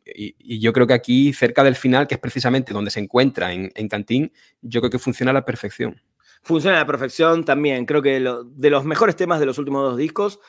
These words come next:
Speaker 2: eh, sin duda este y uno, uno que va a venir después, eh, son los más rockeros, ¿no? De, de estos dos discos, son los que más representan,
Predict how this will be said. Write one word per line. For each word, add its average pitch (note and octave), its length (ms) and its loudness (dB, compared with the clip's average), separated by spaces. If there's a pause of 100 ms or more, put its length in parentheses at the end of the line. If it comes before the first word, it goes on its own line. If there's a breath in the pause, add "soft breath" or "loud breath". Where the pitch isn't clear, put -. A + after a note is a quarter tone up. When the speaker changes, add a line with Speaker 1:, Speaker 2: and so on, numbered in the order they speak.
(200 soft breath)
Speaker 2:
eh, B2+ 240 0
sin G3 460 2
duda F3+ 420 6
este F3 560 0
y E3+ 300 -8 (400)
uno, E3 320 0
uno E3 200 2
que C#3 80 -2
va C3+ 120 4
a C3 40 -2
venir C3 180 -4
después, F#3 380 -4 (400 soft breath)
eh, A#2+ 480 -4
son E3+ 140 -2
los C3+ 80 -2
más D#3+ 160 0
rockeros, G#2+ 580 -2
¿no? A#2 200 -6
De, G#2 160 -6
de A2 80 -6
estos A#2 260 -6
dos G#2 140 -8
discos, C3 340 -4
son B2 80 -6
los A#2 100 -6
que A2+ 80 -8
más A#2 160 -4
representan, A#2+ 720 -6